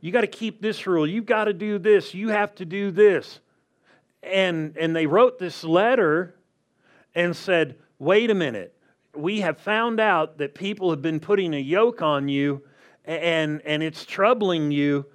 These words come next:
but you're going down this path, so we're gonna straighten this out with the truth. Notice these words, "troubling you with words,"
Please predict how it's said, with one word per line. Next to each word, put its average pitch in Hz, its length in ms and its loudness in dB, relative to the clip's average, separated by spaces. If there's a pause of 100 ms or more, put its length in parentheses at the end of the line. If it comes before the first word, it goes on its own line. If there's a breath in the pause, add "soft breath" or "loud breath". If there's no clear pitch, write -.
(440 soft breath)
but 170 220 4
you're 170 120 -2
going 208 380 0
down 190 280 0
this 160 180 -8
path, 202 380 -2
so - 160 -8
we're 202 140 0
gonna 220 140 -6
straighten 185 540 -2
this 165 200 -6
out 180 240 2
with 165 180 2
the 139 100 -6
truth. 170 640 0 (920)
Notice 190 460 2
these 160 420 -6
words, 135 720 0
"troubling 190 720 0
you 147 480 0 (140 soft breath)
with 135 240 0
words," 175 640 2